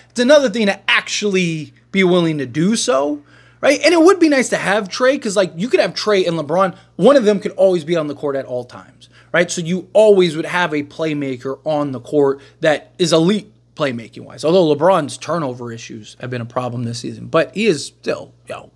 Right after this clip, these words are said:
elite playmaker. Um, so, you know, it, it does kinda beg the question of, like, can LeBron and Trae coexist, right? Can the two of them operate and work together? We saw DeJounte Murray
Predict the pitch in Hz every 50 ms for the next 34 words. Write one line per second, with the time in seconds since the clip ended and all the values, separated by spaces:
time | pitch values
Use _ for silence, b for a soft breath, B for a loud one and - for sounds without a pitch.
0 | _ _ - 143 139 135 131 131 123 _ _ - 156 147 131 - - - - -
1 | - B B B B B B B B 185 180 160 147 156 151 - 220 196 170 160
2 | 143 B B B B B B B _ _ _ - 254 226 208 214 208 190 196 -
3 | 208 180 185 226 233 202 170 - - 214 196 185 165 180 180 147 143 - 254 311
4 | 349 - - 196 180 165 170 175 165 170 - 202 208 190 170 143 120 123 170 208
5 | 240 254 254 247 233 208 175 143 - - - 185 185 180 165 151 135 - 151 147
6 | 139 135 135 135 131 - - - - - - - - - b b b b b 151
7 | 160 - 175 160 147 139 - - 220 214 196 175 139 139 175 180 170 156 151 147
8 | 147 147 - _ _ _ - 180 165 156 - 147 151 147 143 143 143 156 151 143
9 | 139 127 131 147 156 147 151 _ - 139 131 123 117 - 113 - - - 156 165
10 | 180 175 - - 262 285 285 220 185 180 170 170 B B B B _ 202 208 170
11 | 165 185 170 156 143 - 175 160 156 156 151 143 143 139 131 131 123 120